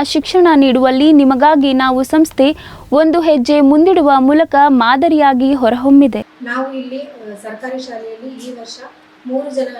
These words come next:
Speaker 2: ಆ, ಶಿಕ್ಷಕರು ಕೆಲಸ ನಿರ್ವಹಿಸ್ತಾ ಇದ್ದೀವಿ. ಈ, ಆ,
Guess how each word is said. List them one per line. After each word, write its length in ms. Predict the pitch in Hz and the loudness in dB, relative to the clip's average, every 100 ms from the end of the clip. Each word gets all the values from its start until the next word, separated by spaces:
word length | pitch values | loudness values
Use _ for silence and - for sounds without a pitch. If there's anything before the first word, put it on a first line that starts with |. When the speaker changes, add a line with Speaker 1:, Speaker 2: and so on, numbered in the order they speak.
| 226 | -18
Speaker 2:
ಆ, 460 | 214 _ 214 202 196 | -18 _ -20 -20 -20
ಶಿಕ್ಷಕರು 600 | 220 - 220 - 220 214 | -20 -18 -18 -16 -18 -18
ಕೆಲಸ 220 | 196 208 214 | -20 -18 -18
ನಿರ್ವಹಿಸ್ತಾ 480 | 202 196 190 - | -20 -20 -20 -20
ಇದ್ದೀವಿ. 380 | 196 180 185 254 - _ _ _ _ 254 247 | -20 -20 -18 -20 -20 _ _ _ _ -20 -14
ಈ, 220 | 254 254 | -12 -12
ಆ, 420 | 226 233 226 220 | -14 -20 -20 -20